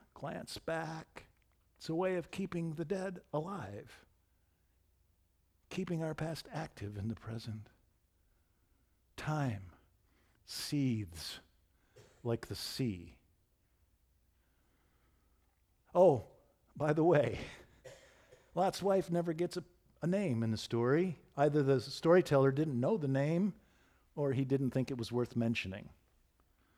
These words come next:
The rabbis who came later thought this was so wrong, so they called her Edith.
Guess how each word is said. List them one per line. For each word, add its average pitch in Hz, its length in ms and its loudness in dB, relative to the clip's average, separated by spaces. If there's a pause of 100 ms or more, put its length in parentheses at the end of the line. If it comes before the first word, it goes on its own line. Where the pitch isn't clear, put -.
(300)
The 107 100 -2
rabbis 139 600 8
who 139 80 2
came 131 320 2
later 139 340 6
thought 131 280 2
this 151 200 0
was 117 140 -2
so 165 300 4
wrong, 143 640 4 (1040)
so 135 180 -2
they 127 100 4
called 123 300 4
her 117 180 0
Edith. 98 560 -4